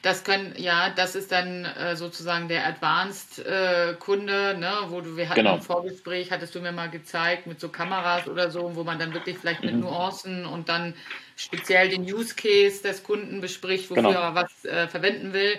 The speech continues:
Speaker 1: kann man auf alle möglichen Kategorien, Sport, Lifestyle, kann, auf alles ist das anwendbar, ne, aus meiner
Speaker 2: Genau.
Speaker 1: Sicht. Jetzt ist
Speaker 2: Genau.
Speaker 1: das ja so,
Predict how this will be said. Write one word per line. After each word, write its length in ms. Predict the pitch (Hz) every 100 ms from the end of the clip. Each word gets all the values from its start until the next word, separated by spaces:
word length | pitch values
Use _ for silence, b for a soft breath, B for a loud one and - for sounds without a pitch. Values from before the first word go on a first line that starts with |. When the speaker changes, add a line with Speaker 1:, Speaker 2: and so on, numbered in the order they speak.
| B B B
Speaker 1:
kann 120 | - 190
man 120 | 185
auf 100 | 180
alle 160 | 185 180
möglichen 460 | 196 196 - 170
Kategorien, 640 | 151 170 156 160 175 160 151
Sport, 560 | - 180 180 175 170
Lifestyle, 440 | 170 170 170 170 165
kann, 280 | 180 -
auf 280 | 160 151 175
alles 260 | 196 196 151
ist 160 | 151
das 100 | 156
anwendbar, 720 | - 156 156 156 151 151 147 151
ne, 260 | 156 185
aus 180 | 160 -
meiner 260 | 151 147 147
Speaker 2:
Genau. 200 | 107 98
Speaker 1:
Sicht. 120 | - - - B B B B B B -
Jetzt 160 | 185 190
ist 60 |
Speaker 2:
Genau. 120 | 208 226
Speaker 1:
das 100 | -
ja 180 | 208
so, 400 | 190 196 220 226